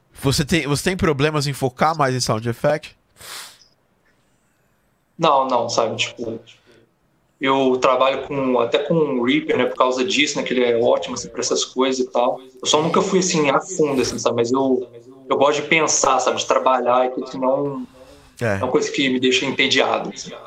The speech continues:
Speaker 1: Isso. E pra ser uma, uma pessoa boa em sound effects, a gente precisa de algumas coisas, né?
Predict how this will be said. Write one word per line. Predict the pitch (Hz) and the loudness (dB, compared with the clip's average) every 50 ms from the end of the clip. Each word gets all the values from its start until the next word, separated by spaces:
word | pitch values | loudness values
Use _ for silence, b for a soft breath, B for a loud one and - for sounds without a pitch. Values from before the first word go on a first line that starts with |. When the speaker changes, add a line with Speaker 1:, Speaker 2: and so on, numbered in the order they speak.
| - - - _ _ _ - | -20 -20 -20 _ _ _ -10
Speaker 1:
Isso. | 107 101 90 85 - - - 85 - B B B B B B B | -8 -6 -6 -8 -10 -10 -12 -14 -16 B B B B B B B
E | B 127 | B -4
pra | - - 147 151 | -2 0 0 0
ser | 196 - 254 | 0 0 0
uma, | 226 208 190 - - | 0 0 -2 -4 -4
uma | - 143 147 139 | -4 -2 -2 0
pessoa | - 139 131 - - 147 131 | 0 0 -2 0 2 0 0
boa | 117 107 113 123 127 131 | 0 0 0 0 0 0
em | 120 | 0
sound | - - 113 110 107 107 | -2 -4 -4 -2 -2 -4
effects, | 104 - - 135 127 131 127 - - | -6 -4 -2 -2 -2 -2 -2 -6 -8
a | 110 | -8
gente | 120 123 120 | -8 -10 -10
precisa | - - 139 131 135 135 | -10 -10 -8 -6 -6 -6
de | 123 139 | -4 -4
algumas | 139 131 123 139 151 165 - - | -4 -4 -4 -4 -4 -4 -6 -6
coisas, | - - 123 110 104 101 98 95 101 104 | -6 -6 -4 -4 -4 -4 -6 -10 -12 -10
né? | 92 98 101 110 | -8 -6 -6 -8